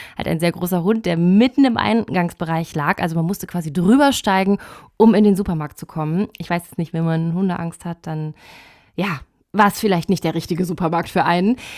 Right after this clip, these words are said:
Egal, was gab's noch? Äh, ein Bücherregal zum Büchertauschen. Mitten im Supermarkt. Das fand ich richtig schön. Da kannst du dann einfach irgendwie dein ausgelesenes Buch mitbringen,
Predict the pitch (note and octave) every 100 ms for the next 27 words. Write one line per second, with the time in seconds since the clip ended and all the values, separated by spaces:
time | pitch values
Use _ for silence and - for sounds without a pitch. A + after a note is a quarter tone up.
0 | - - - A#3 D#3+ D3+ F3 - A3 G#3
1 | G3+ A#3+ B3+ - G3+ G3+ F3+ F#3+ D#3 F3
2 | B3+ C#4 G#3+ F#3+ E3+ F3 F3 - F3+ D#3+
3 | B3 B3 F3 - C#3 - - - - -
4 | G3+ A#3+ C4+ C#4 B3 G#3 G#3 G3 F3+ D#3
5 | D3+ F#3 G3 F3+ F#3 G3 A3 - G#3 G3
6 | F3+ F3 F3 - E3 F3 - E3+ D#3+ E3+
7 | E3 - A3+ - G#3+ G#3 G3 F3+ - F3
8 | F3+ F3 - F3 E3+